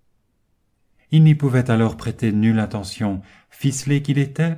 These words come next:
par toutes les ligatures de la mort. Quel mariage ? Celui du médecin d'abord, et ensuite peut-être le sien.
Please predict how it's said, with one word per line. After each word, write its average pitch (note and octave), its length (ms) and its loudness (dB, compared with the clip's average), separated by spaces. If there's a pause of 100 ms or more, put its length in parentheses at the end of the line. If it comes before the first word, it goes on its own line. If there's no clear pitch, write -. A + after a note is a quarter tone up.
par A#2+ 260 -8
toutes D3 200 -4
les C#3+ 180 0
ligatures C3 540 -4
de B2 80 -4
la B2+ 160 -4
mort. B2+ 500 -6 (720)
Quel C#3 280 -2
mariage ? F#2 680 -6 (640)
Celui G#2+ 380 0
du G#2+ 140 0
médecin A2+ 500 -2
d'abord, D3 640 -4 (680)
et A#2 120 -2
ensuite A#2 540 -4
peut-être A2+ 640 -6
le A2+ 100 -2
sien. E3 420 -6